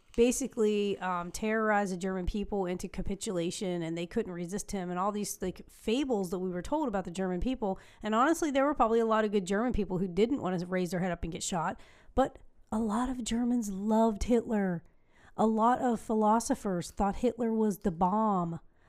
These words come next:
A lot of American businessmen thought Hitler was fucking awesome, including Henry Ford. So, you know, Trump shouldn't really have surprised us that he's emerged from this very hierarchical,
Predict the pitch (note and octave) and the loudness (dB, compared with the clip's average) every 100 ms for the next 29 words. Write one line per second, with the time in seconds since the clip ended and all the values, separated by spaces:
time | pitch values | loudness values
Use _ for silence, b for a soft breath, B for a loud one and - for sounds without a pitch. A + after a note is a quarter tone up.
0 | - A3 A#3+ B3+ A#3+ G#3+ G#3+ A#3+ C4 G#3+ | 0 4 6 6 4 4 4 2 0 0
1 | F#3+ E3+ G#3 C4+ C4 G3+ E3+ E3+ F#3+ F3 | 0 0 2 2 0 0 -2 -2 -2 -2
2 | D3+ - F#3 F#3 F3+ - - G#3 - A#3+ | -2 -4 -4 -2 -4 -8 -6 -4 0 2
3 | A#3+ D4 A#3+ G3 - G3+ F#3+ F#3+ G#3 G#3 | 2 2 2 0 -2 -2 -2 0 0 0
4 | G#3+ - A#3+ A#3+ G3 E3+ b b b b | -2 0 0 2 0 -4 b b b b
5 | b - - B3+ C4 - _ _ _ _ | b -6 0 2 0 -4 _ _ _ _
6 | - C#4+ A#3+ A3 - - E4 E4 - A#3 | -2 0 0 -4 -8 -2 -2 -2 -4 -4
7 | A3+ F#3+ A3+ G3+ - E3 - E3+ - F3+ | -4 -4 -2 -2 -4 -8 -8 -8 -8 -8
8 | E3 - - - - - - G3 A3 G3+ | -12 -14 -16 -16 -16 -18 -10 -6 -4 -6
9 | - F#3 F3+ G3+ G3 E3 D#3+ F3 - b | -6 -6 -4 -4 -4 -8 -12 -16 -18 b
10 | b b b b - - G#3+ G#3+ G#3 G3 | b b b b -18 -4 0 0 0 -2
11 | - - - F3 G3+ G#3 B3 B3 - G#3 | -4 -10 -12 -6 -2 -2 -2 -4 -4 -4
12 | A3 G3+ G3 - F#3+ F#3 F3+ F#3 | -2 -4 -6 -6 -4 -2 -4 -6